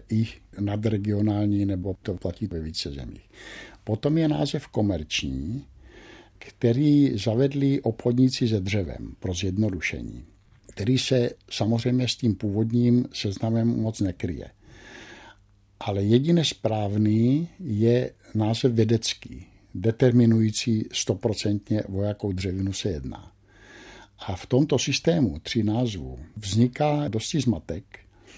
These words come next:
a nejmenší spoleh je pochopitelně na ty názvy místní. Takže známá příhoda je z let šedesátých nebo sedmdesátých z Afriky,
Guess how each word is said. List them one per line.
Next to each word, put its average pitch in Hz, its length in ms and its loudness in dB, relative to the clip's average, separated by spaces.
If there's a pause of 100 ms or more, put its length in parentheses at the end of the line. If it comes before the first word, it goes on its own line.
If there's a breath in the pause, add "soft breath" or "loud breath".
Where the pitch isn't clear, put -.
(520 loud breath)
a 107 200 2
nejmenší 139 480 6
spoleh 131 340 2
je 143 100 4
pochopitelně 131 1080 0
na 113 180 2
ty 123 200 0
názvy 110 480 0
místní. 90 680 -4 (800 loud breath)
Takže 127 540 4
známá 131 420 0
příhoda 131 800 0
je 117 520 0
z 101 100 -8
let 117 220 0 (140)
šedesátých 123 800 -6
nebo 107 200 -4
sedmdesátých 110 720 -4
z - 100 -10
Afriky, 101 540 -6